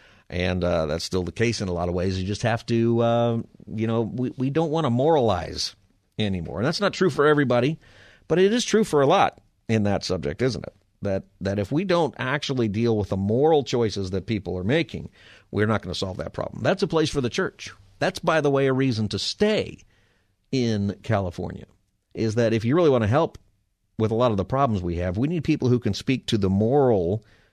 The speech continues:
truths of the day, uh, in a kind way, without getting sidelined by either people who don't wanna say anything morally or sidelined by people who understand the truth but say it in a mean way and everybody just gets ticked off and won't talk to you.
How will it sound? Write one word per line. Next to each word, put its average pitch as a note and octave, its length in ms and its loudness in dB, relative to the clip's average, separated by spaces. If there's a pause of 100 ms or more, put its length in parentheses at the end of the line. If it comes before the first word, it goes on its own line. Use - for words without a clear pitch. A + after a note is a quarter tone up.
(540)
truths - 560 2 (280)
of G#2 180 0
the G2+ 60 0
day, E2+ 380 -4 (1000)
uh, A2 40 2
in A2 120 4
a A2 40 2
kind D#3 380 2
way, E2 300 -2
without C3 280 2
getting A#2 200 2
sidelined G2+ 880 2
by G2 600 2
either G#2 320 2
people A#2 220 0
who A2 60 4
don't A2+ 140 2
wanna G2 140 0
say G2+ 220 2
anything A2+ 360 2
morally G2 460 2
or C3+ 560 2 (160)
sidelined A2 540 0
by G2+ 300 0
people A#2+ 340 -2
who A2 240 2
understand B2+ 440 0
the A2+ 60 0
truth A#2+ 260 0
but G#2 140 0
say A2+ 260 2
it G2+ 100 0
in G#2 80 -4
a G2+ 120 0
mean G#2 280 0
way F#2+ 200 2
and F#2 80 0
everybody F2+ 280 -2
just E2+ 160 -6
gets - 180 -4
ticked - 260 -4
off E2+ 200 0
and E2+ 100 -4
won't E2+ 140 -4
talk D3+ 200 2
to E2 100 -6
you. - 140 -14